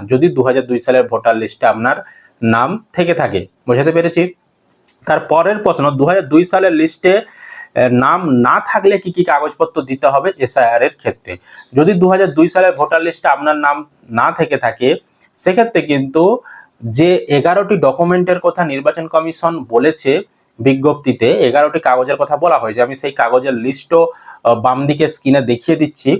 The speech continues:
বা এই নিয়ে আমাদের চ্যানেলে বিস্তারিত ভিডিও রয়েছে যে কাদেরকে কত সালে জন্ম হলে কি কি কাগজপত্র লাগবে,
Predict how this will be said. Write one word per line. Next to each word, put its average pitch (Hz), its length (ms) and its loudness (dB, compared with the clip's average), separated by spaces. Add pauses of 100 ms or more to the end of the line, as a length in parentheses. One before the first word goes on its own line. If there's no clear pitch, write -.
(320)
বা 117 260 0
এই 139 160 2
নিয়ে 160 160 2
আমাদের 151 200 -2
চ্যানেলে 147 240 0
বিস্তারিত 139 420 -4
ভিডিও 123 320 2
রয়েছে 139 280 -2
যে 139 160 -4
কাদেরকে 135 520 -4
কত - 220 -2
সালে 139 220 0
জন্ম 131 280 0
হলে 135 220 0
কি 135 100 -18
কি 135 120 -12
কাগজপত্র 127 580 -2
লাগবে, 123 360 0